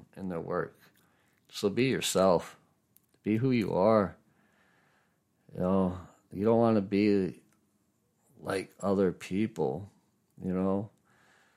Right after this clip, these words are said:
When, when somebody wants a flower,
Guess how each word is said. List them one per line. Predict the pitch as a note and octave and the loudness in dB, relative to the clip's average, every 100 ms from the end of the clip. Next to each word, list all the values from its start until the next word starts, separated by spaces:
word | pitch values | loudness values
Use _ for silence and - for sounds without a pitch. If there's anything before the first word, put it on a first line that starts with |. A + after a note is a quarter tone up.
| _ _ _ _ _ _ _ _ _ _ _ _ _ _ _ _ _ _ _ - | _ _ _ _ _ _ _ _ _ _ _ _ _ _ _ _ _ _ _ -4
When, | A#2+ B2 B2 A#2 G2+ - - - - - - - - | 2 6 6 4 0 -4 -20 -20 -20 -20 -20 -20 -16
when | A2+ A2 | -8 -4
somebody | - D3+ C#3 G#2+ | 0 2 4 4
wants | G2 A#2 G#2+ - G2 | 4 2 2 -2 -8
a | |
flower, | - - A2 A2+ A#2 B2 A#2+ | -8 0 4 4 4 2 0